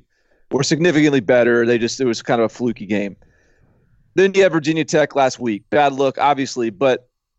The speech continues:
like, again, they outscored or outgained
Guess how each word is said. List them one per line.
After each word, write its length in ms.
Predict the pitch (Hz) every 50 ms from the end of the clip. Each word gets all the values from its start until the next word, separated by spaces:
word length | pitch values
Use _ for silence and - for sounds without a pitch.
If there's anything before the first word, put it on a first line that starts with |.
| _ _ _ _ _ _ _ _ _ _
like, 220 | 151 147 139 139 _ - _ - -
again, 440 | - 135 131 196 196 156 113 98 95 _ _ _
they 280 | - 156 156 151 147 - - _ _ _ _ _
outscored 840 | - 143 175 175 - - - - - 156 156 160 165 147 135 127 110 - _ -
or 80 | 143
outgained 720 | 147 156 165 - 139 143 139 143 147 143 131 120 110 -